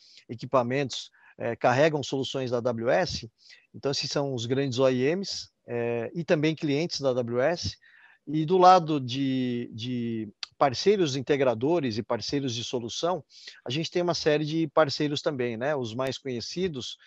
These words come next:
né, aqui no mercado, Capgemini, Accenture, Deloitte,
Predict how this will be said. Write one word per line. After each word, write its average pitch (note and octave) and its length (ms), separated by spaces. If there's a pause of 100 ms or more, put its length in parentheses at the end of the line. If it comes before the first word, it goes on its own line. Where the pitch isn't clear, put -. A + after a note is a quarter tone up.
(300)
né, A#2+ 140
aqui - 200
no A#2+ 80
mercado, B2+ 520
Capgemini, A#2+ 1000
Accenture, A#2+ 680
Deloitte, B2+ 600